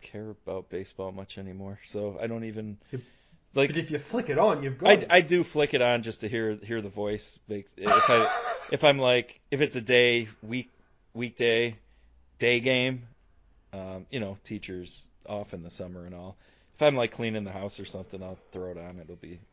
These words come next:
Speaker 1: a nice familiar sound.
Speaker 2: Yeah. Yeah, no, I've, I had,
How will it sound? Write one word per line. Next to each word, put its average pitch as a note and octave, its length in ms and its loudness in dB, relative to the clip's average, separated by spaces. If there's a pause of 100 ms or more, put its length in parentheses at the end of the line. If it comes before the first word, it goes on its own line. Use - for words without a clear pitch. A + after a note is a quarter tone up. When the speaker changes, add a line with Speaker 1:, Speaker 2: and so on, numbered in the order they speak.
(160)
Speaker 1:
a G#2+ 60 -10
nice G2+ 240 -10
familiar F#2+ 420 -10
sound. F#2 420 -12 (720)
Speaker 2:
Yeah. B2+ 320 0 (1700)
Yeah, G#2+ 220 -14
no, A2 320 -6
I've, A2+ 220 -6 (200)
I B2 160 2
had, A#2+ 600 -4